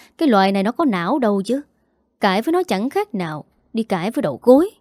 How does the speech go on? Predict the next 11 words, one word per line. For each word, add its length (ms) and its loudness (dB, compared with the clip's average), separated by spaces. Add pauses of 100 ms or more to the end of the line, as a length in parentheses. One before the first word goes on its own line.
(380)
Con 140 -4
chó 160 2 (180)
nó 100 -6
còn 200 -2
thông 180 -2
minh 160 4
hơn 240 0
ấy." 100 -8 (1600)
Như 140 6
gật 260 0
đầu, 340 -2